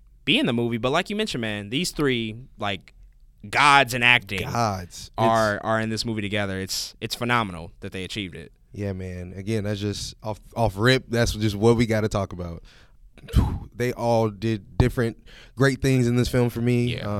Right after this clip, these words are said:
Speaker 2: Um, they all had different, I guess I would say, takeaways for me in terms of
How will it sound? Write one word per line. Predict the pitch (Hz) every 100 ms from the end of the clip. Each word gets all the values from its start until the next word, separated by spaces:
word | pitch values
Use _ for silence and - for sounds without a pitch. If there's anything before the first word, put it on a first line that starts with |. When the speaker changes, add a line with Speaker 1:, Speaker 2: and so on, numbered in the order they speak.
| 98
Speaker 2:
Um, | 95 95 - - -
they | 110 107 104 104 -
all | 107 107
had | 110 107
different, | 87 107 113 101 95 - - -
I | 131
guess | 180 180
I |
would | 175 165
say, | 175 165 151 123 - - -
takeaways | 190 190 120 101 -
for | 104
me | 98
in | 95
terms | 95 110 107 104
of | 107 107 104 98 98